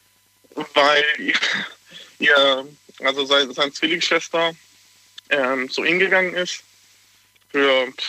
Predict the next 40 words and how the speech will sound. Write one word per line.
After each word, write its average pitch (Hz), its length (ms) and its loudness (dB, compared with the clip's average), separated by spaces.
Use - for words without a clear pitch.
zwei, 156 200 0
drei 139 180 0
Monate. 202 480 -4
Weil 139 220 0
sie 139 160 2
wird, 135 160 0
sie 160 140 -4
hätte 175 200 2
gern 139 180 0
auch 180 160 -2
versucht 190 640 -4
dort. 175 240 0
Sie 143 100 -10
ist - 460 -2
weiterhin 131 460 0
immer 127 140 0
noch 123 140 -2
da. 160 280 2
Der 135 100 0
ist 131 100 -2
aber 123 320 -4
<laughs> - 120 -8
in 156 120 -6
der 123 100 -6
Zwischenzeit 131 480 0
auch 131 120 0
zurückgezogen. 180 640 0
Und 143 160 -4
sie 160 140 0
hat 143 160 -4
mir 151 100 0
dann 135 160 0
erzählt, 151 460 0
"Ey, 147 240 0
mach 143 240 -2
mit 170 240 -6
ihm 175 160 -2
mal 170 200 4
was", 165 240 -2
weil, 143 440 0